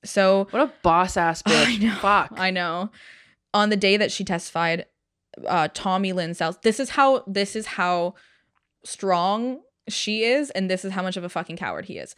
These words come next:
Speaker 1: He asked not to be present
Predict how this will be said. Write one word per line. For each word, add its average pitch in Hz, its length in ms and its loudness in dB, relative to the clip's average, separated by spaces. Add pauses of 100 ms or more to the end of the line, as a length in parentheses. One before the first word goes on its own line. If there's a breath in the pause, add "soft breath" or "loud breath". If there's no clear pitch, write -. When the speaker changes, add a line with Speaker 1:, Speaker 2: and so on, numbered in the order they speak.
(120 soft breath)
Speaker 1:
He 233 320 -2
asked 202 440 -2 (120)
not 185 440 -2
to - 80 -14
be 185 140 -8
present 143 520 -10